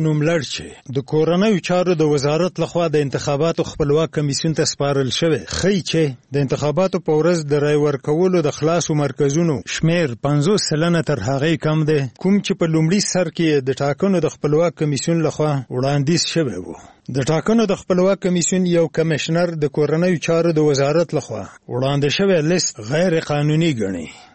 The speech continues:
د دغه کمیسیون غړي مولانا محمد عبدالله د سې شنبې په ورځ د ټاکنو د کمیسیون په ملي ناسته کې له امنیتي ارګانونو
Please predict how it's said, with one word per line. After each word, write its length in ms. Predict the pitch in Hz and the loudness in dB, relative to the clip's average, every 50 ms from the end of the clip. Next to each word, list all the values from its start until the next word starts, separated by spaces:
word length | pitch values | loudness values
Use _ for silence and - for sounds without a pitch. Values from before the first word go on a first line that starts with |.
| _ _ _ - | _ _ _ -4
د 80 | 143 143 160 | -2 0 0
دغه 180 | 175 160 175 160 - | 0 0 0 -2 0
کمیسیون 420 | 156 160 165 151 - - 185 170 | 0 0 0 0 0 0 0 0
غړي 280 | 151 131 170 175 160 147 139 143 | 0 0 0 0 0 0 0 0
مولانا 500 | 147 151 147 147 151 151 156 165 180 185 185 | 0 2 2 2 2 0 0 0 0 0 0
محمد 520 | 170 160 147 - - 147 151 170 185 170 | 0 0 -2 -2 -2 -2 -2 0 0 0
عبدالله 480 | 156 143 135 135 131 143 143 147 143 117 95 - - 120 | 0 0 0 0 0 2 2 2 0 -2 -4 -6 -8 -6
د 20 | 120 113 | -4 -2
سې 120 | - 180 208 - | 0 0 0 0
شنبې 240 | - 190 180 170 180 175 - | 0 0 0 0 0 0 0
په 40 | 175 | 0
ورځ 160 | 170 165 170 160 147 | 2 2 0 0 0
د 40 | 156 135 - | -2 -2 0
ټاکنو 360 | 151 147 143 - 190 185 175 170 | -2 -2 -2 0 0 0 2 2
د 120 | 160 143 - 160 | 0 0 0 0
کمیسیون 440 | 151 151 143 127 - - 170 170 147 - | 0 0 0 -2 -2 -2 -2 -2 -2 -2
په 80 | - 147 151 | -2 0 2
ملي 240 | 151 156 156 185 190 | 2 2 2 2 2
ناسته 460 | 175 160 165 175 147 - - - 127 104 - | 2 2 0 0 0 -2 -2 -4 -6 -6 -6
کې 120 | 110 98 95 - - 123 123 | -10 -10 -10 -8 -6 -4 -2
له 60 | 135 139 | -2 0
امنیتي 360 | 143 151 151 156 156 147 220 220 | 0 0 0 0 0 2 2 2
ارګانونو 600 | 190 170 156 139 147 151 147 156 170 180 175 175 | 4 2 2 2 0 0 2 2 2 2 2 2